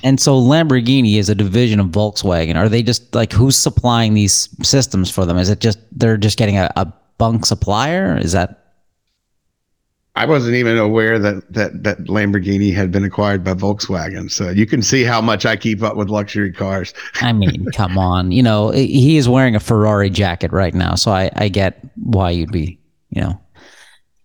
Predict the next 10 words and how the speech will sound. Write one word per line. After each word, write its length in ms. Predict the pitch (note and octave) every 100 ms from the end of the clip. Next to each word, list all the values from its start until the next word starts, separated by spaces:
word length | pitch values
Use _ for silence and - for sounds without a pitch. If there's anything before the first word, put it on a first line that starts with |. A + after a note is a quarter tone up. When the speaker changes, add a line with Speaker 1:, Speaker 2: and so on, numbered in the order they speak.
| -
Speaker 1:
you 80 | -
know, 240 | E2 G#2 -
uh, 280 | - - - -
uh, 120 | - - - -
hating 320 | A#2 G#2+ G2+
on 80 | F2+
the 60 |
Lamborghini. 760 | F2+ F#2+ F2+ F2+ F2+ F2+ F2 F#2 _ _ _ _ _ _
All 160 | - A2+
right. 220 | F#2 F2